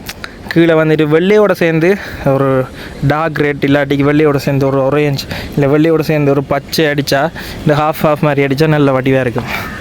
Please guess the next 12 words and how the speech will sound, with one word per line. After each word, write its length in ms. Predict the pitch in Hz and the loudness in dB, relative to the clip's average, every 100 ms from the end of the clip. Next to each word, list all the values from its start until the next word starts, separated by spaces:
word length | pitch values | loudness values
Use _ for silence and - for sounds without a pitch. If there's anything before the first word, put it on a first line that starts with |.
| - - - 143 | -12 -8 -6 -4
சரி, 260 | - 185 175 | -2 0 0
இந்த 220 | 175 180 | 0 0
இடத்துல 240 | 190 202 | -2 0
இருந்துட்டு 300 | 196 185 190 | 0 0 -2
நாங்கள் 160 | 185 175 | 0 0
அப்படியே 240 | 165 165 | 2 2
உள்ளுக்கு 360 | 165 175 202 180 | 4 4 2 2
போகலாம். 440 | 160 156 143 147 165 - - - - - | 2 2 0 -2 -6 -8 -6 -4 -4 -2
ஆ, 160 | 135 127 | -2 0
போற 240 | 160 180 170 | 0 2 2
வழி 180 | 165 | 2
இதுதான். 360 | 165 160 156 139 | 2 2 2 -2